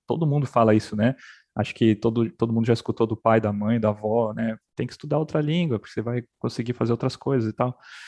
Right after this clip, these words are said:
Meus pais foram muito visionários com relação a isso, porque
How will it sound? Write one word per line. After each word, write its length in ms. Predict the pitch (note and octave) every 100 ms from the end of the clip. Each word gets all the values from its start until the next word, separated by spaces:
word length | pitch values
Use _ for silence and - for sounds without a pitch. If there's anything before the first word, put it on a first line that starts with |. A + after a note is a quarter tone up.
| - - _
Meus 160 | B2+ -
pais 220 | D3+ D3+
foram 160 | E3
muito 200 | D#3 D#3+
visionários 520 | D#3+ D#3+ E3+ D#3 C#3 A#2+
com 100 | B2
relação 420 | A#2 A#2 - A#2+
a 80 | A#2
isso, 280 | C3 - _
porque 720 | A2+ A2+ B2 A#2+ A#2 A2+